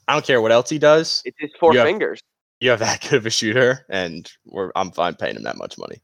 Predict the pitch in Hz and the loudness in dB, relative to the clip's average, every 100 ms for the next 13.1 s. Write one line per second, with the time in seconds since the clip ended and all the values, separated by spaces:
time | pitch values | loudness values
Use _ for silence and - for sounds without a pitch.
0 | _ 139 214 151 123 165 156 185 - 151 | _ 2 4 6 4 0 -4 -10 -6 0
1 | 214 110 123 - 165 175 202 202 208 190 | 0 0 -8 -2 0 2 0 0 0 0
2 | 196 220 170 143 147 - _ _ _ 190 | 0 0 0 -2 -4 -4 _ _ _ -6
3 | 277 277 - 214 214 185 139 _ - 175 | -6 -6 0 4 6 4 -2 _ -4 -2
4 | 151 165 208 185 _ - - 208 190 139 | -2 -4 -6 -12 _ -20 -6 -4 -4 -6
5 | 120 135 123 113 120 - 120 85 50 50 | -6 -6 -6 -8 -8 -6 -6 -6 -8 -16
6 | - _ _ _ _ _ _ _ _ _ | -18 _ _ _ _ _ _ _ _ _
7 | _ _ _ _ _ - 190 127 196 95 | _ _ _ _ _ 0 4 6 4 6
8 | 180 - 156 _ 87 107 170 151 151 151 | 4 4 -2 _ 0 2 2 -2 -2 2
9 | 139 120 110 113 87 _ _ _ _ _ | 2 2 -2 -8 -8 _ _ _ _ _
10 | _ _ _ - - 151 85 90 76 - | _ _ _ -12 2 2 2 0 -2 -4
11 | _ _ 90 - - _ 107 120 113 131 | _ _ -8 -8 -10 _ -2 -2 0 2
12 | 113 104 117 107 101 - - 92 85 50 | 2 0 0 2 0 -2 -8 -6 -8 -8